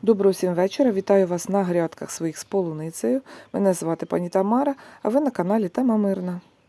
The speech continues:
На полуниці десь дві третини квіти, але вже є ягоди, тому суміщаємо дві: обробіток і підживлення. Останній обробіток перед збира-, збором урожаю — це препарат Свіч і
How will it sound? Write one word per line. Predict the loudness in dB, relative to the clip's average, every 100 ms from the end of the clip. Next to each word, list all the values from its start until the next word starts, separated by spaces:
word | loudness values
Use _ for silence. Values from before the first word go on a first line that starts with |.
| _
На | -6
полуниці | -2 0 0 0 -2 -4 -2
десь | -4 -2
дві | -4
третини | -4 -4 -4 -4
квіти, | -4 -4 -4 -4
але | -4 -4
вже | -2 -2
є | -2
ягоди, | -4 -4 -6 -6
тому | -6 -6
суміщаємо | -6 -8 -6 -4 -2 -2
дві: | -4 -4 -6 -8 -20 -20 -18 -4
обробіток | -2 0 0 0 -2 -4 -6
і | -8 -6
підживлення. | -6 -6 -4 -4 -6 -8 -8 -10 -14 _ _ _ _ -20 -18
Останній | -12 -6 -4 -4
обробіток | -6 -8 -8 -6
перед | -4 -4
збира-, | -4 -4 -4 -6
збором | -4 -4 -4
урожаю — | -6 -6 -4 -6 -8 -18 -20 -18
це | -8 -8 -6
препарат | -6 -4 -8 -6
Свіч | -6 -6 -8 -14 _ _ _ -8
і | -6